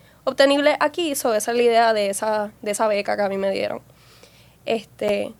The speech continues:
pero yo pues, hasta pensé adoptar un perro. Yo antes de irme, yo decía, "Si yo no, si no me cogen, voy a adoptar este perrito y yo me voy a quedar y toda mi vida", ¿verdad? Y entonces, siem-,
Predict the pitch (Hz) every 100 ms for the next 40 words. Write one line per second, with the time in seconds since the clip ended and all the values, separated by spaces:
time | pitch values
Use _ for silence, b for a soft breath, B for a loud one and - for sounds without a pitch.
0 | _ b b b b b b _ - 240
1 | 233 220 302 294 339 262 220 269 277 247
2 | 294 240 214 311 277 240 240 254 302 359
3 | 339 269 240 247 277 285 302 247 233 254
4 | 277 254 233 247 269 294 240 226 214 247
5 | 277 262 277 277 285 294 269 240 214 208
6 | 214 240 247 277 269 247 226 220 220 240
7 | 247 269 277 262 226 233 240 214 - -
8 | 226 - _ - 220